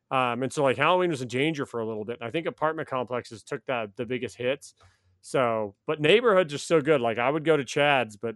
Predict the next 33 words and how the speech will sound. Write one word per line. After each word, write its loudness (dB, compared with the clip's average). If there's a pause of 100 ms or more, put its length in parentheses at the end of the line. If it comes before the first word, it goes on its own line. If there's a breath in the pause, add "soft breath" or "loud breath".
(120)
in -6
the -8
previous -2
years, 2
it's -12
just -10
like, -2
we -4
just -10
don't -2
get -4
trick-or-treaters -8
in -12
my -8
apartment -10
complex, -8
or -2
else 0
I 4
would, 0 (340 soft breath)
I 6
would 8
one 2
hundred 0
percent -2
go 2 (500)
full 8
on, 4
like, 0 (220)
candy 4
bars 4
and -6
fucking, -6